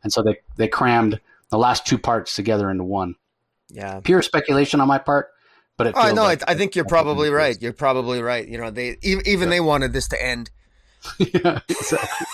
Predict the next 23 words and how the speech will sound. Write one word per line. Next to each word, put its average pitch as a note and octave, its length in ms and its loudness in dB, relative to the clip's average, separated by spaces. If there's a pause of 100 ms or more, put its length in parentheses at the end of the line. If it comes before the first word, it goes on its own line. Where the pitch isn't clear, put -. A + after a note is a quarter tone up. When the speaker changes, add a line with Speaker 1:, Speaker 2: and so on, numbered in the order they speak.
(120)
Speaker 2:
<laughs> - 280 -4 (360)
I F3 60 -2 (120)
mean, - 280 -12
come - 220 -6
on. F3+ 340 -2
Speaker 1:
All E3+ 120 4
right, C#3+ 220 4
well, C3 380 0 (380)
uh, C3+ 120 0
let's F#3+ 260 0
move B3+ 240 2
on C#3 540 4
because, B2 580 -2 (100)
uh, G#2 320 2
one C#3 200 0
of D3 80 0
our C#3+ 100 2
favorite D3 340 0
writers A2 580 -2
that G#2 120 -8
we A#2+ 80 -6
just C3 360 -8
mentioned A2+ 460 -4